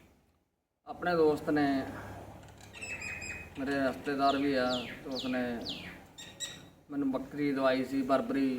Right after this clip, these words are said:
ਨਸਲ ਦੀ ਆ। ਤੁਸੀਂ ਵੇਖ ਕੇ, ਕੁਮੈਂਟ ਕਰਕੇ ਜ਼ਰੂਰ ਦੱਸਣਾ ਤੇ ਮੇਰਾ ਸਹਿਯੋਗ ਦੇਣਾ। ਚੈਨਲ 'ਤੇ ਵੀ ਵੱਧ ਤੋਂ ਵੱਧ ਸਹਿਯੋਗ ਦਿਓ।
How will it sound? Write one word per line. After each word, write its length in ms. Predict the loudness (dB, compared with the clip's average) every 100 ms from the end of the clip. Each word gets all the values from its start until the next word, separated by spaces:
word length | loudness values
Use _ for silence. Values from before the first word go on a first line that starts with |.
| -4 -6
ਨਸਲ 400 | -2 0 0 -2
ਦੀ 160 | 0 2
ਆ। 120 | 0 -2 -8 -18 -20 _ _ _ _ _ _ _ _
ਤੁਸੀਂ 240 | -8 -2 2
ਵੇਖ 380 | 6 4 4 2
ਕੇ, 440 | 4 6 4 0 -6 -20 _ _ _ _ _ _ _ _ _ _
ਕੁਮੈਂਟ 300 | -6 -4 -4
ਕਰਕੇ 360 | 0 0 0 -4 -2 -4 -6 -14 -20 _ _ _ _ _ _
ਜ਼ਰੂਰ 280 | -10 -4 0
ਦੱਸਣਾ 540 | -2 -2 -2 -2 -2 -6 -12 -20 _ _ _ _ _ _ _ _
ਤੇ 80 | -10 -6 -4 -6 -8 -10
ਮੇਰਾ 260 | -4 0 0
ਸਹਿਯੋਗ 420 | 0 0 4 4
ਦੇਣਾ। 300 | 6 6 6 4 2 -2 -12 -20 _ _ _ _ _ _ _ _ _ _ -8
ਚੈਨਲ 440 | -2 2 6 6
'ਤੇ 180 | 6 4
ਵੀ 140 | 6 6
ਵੱਧ 220 | 6 4
ਤੋਂ 100 | 4
ਵੱਧ 160 | 2 2
ਸਹਿਯੋਗ 420 | -2 2 2 4
ਦਿਓ। 260 | 4 4